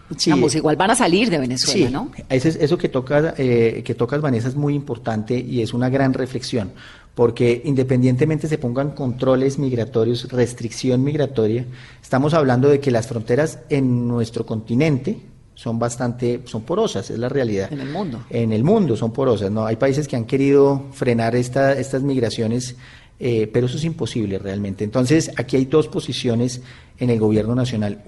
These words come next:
Speaker 1: eh, o no, en, en la, en el mundo cuando se presentan estas situaciones, una de restricción migratoria y otra de flexibilización migratoria. ¿Qué hemos encontrado?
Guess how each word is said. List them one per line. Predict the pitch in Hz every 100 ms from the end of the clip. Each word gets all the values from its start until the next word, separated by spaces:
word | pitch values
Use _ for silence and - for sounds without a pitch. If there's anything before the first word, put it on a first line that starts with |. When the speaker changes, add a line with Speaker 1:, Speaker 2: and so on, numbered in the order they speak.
| -
Speaker 1:
eh, | 117 107 104 98 98 92 - - -
o | 123
no, | 120 156 123
en, | 113 107
en | 123 120
la, |
en | 117 127
el | 123
mundo | 147 180 127
cuando | 113 107
se | 110
presentan | 110 110 110
estas | 131 131 127
situaciones, | 120 - 107 107 101
una | 123 127
de | 151
restricción | 131 113 - 120 - 139 147
migratoria | 156 147 127 131 151 190 - - - -
y | 117
otra | 117 113 127
de | 127
flexibilización | 127 123 113 117 104 104 107 104 110 110
migratoria. | 120 107 - 98 - - - - -
¿Qué | -
hemos | 135 156 151
encontrado? | 156 123 110 127 110